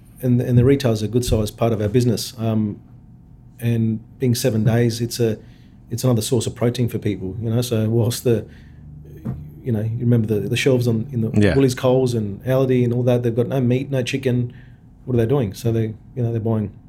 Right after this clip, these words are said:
Speaker 1: plenty of fish.
Speaker 2: Yeah.
Speaker 1: Um, so we're that alternate protein supplier. Um, but, but yeah, we noticed obviously a huge spike in retail.
Speaker 2: Yep.
Speaker 1: Obviously people are enclosed, people can't go out to restaurants, they can't celebrate their fiftieth, they can't s-,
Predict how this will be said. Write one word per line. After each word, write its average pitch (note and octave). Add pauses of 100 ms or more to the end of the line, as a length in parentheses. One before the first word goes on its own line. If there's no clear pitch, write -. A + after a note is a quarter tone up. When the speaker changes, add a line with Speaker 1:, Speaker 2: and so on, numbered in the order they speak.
(120)
Speaker 1:
plenty -
of G#2+
fish. - (300)
Speaker 2:
Yeah. F2 (160)
Speaker 1:
Um, G#2+
so A#2+
we're B2
that A#2 (960)
alternate A2+ (440)
protein A#2 (120)
supplier. G#2 (380)
Um, A#2
but, C3+ (160)
but C#3+
yeah, E3+
we C3
noticed C#3
obviously B2+
a A2+
huge -
spike F3
in D3
retail. F3+ (200)
Speaker 2:
Yep. A2
Speaker 1:
Obviously B2+ (240)
people C#3+
are A#2
enclosed, D3
people B2
can't B2 (400)
go A#2+
out B2+
to G#2+
restaurants, C#3+
they C3
can't B2
celebrate A2+
their G#2+
fiftieth, D#3
they B2+
can't B2+
s-, A#2+